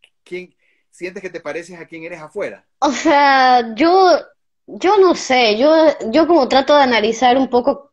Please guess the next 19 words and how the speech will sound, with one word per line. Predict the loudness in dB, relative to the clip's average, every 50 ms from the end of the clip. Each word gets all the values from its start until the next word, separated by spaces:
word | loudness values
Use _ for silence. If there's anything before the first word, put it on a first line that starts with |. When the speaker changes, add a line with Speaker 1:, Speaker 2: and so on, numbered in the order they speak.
| _ _ -4
Speaker 2:
casi | -4 -4 -2 -2 -2 0
todas | 2 4 4 4
las, | 2 0 -2 -6 -8 -8
las, | -6 -6 -6 -4
las, | -4 -4 -2 -2 -4
las | -6 -8 -8 -10
cosas | -6 -4 -4 -4 -4 -10 -12
que, | -6 -4 -2 -2 -2 -2
que | -2 0 2
hago. | 2 2 2 2 0 0 -2 -4 -6 -10 -14 _ _ _ _ _ _ _ _ _ _ _ _ _ _ _ _ _ _ _ _ _ _ _ _ _ _ _ _ _ _ _ _ _ _ _ _ _ _ _ _ _ _ _ _ _ _ _ _ _ _ _ _ _ _ _
No | -6 -2 -2 -2 -2
sé | -2 -2 -2
por | -2 -2 -2
qué, | -2 0 0 0 0 -2 -2
pero | -4 -4 -2
trato | 0 0 0 0 0
de | 0
<laughs> | 2 2
analizarlas. | 2 0 0 -2 -2 -2 -2 -2 -2 -2 -4 -6 -6 -8